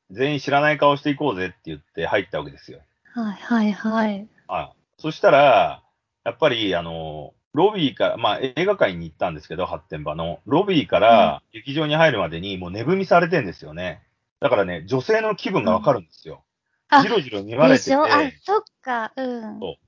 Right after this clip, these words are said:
Speaker 1: で、俺らが、
Speaker 2: じろって見られるんだ。
Speaker 1: そう。例えば、風俗嬢とかだったら、初めて、
Speaker 2: うん。
Speaker 1: その、新人扱いなわけですよ。
Speaker 2: うん。
Speaker 1: だって常連ばっかなんだもん、そこは。
Speaker 2: うん。
Speaker 1: で、その年寄りが多かったんだけど、多分夜回り組長も七十九歳って書いてあるけど、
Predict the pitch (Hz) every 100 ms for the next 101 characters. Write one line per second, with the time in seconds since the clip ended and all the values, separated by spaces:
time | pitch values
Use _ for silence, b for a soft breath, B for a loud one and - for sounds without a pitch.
0 | _ 160 156 107 139 202 214 294 311 -
1 | 262 269 285 285 269 254 220 208 196 -
2 | _ _ _ 139 104 - 131 208 151 160
3 | 135 101 151 170 180 196 151 120 95 87
4 | 95 123 123 82 71 _ _ _ _ -
5 | 147 233 139 104 - - 90 87 80 80
6 | - _ _ - 190 202 190 190 196 185
7 | - 101 82 78 73 71 - - _ _
8 | 277 277 269 254 220 190 190 - - 143
9 | 110 107 165 185 165 170 143 101 80 76
10 | 71 78 78 76 - _ _ - 262 107
11 | 254 _ - 131 151 139 147 240 185 131
12 | 104 113 104 95 82 80 82 107 143 107
13 | 117 151 160 151 170 160 139 98 101 127
14 | 110 90 113 107 85 76 _ 85 90 80
15 | 76 76 76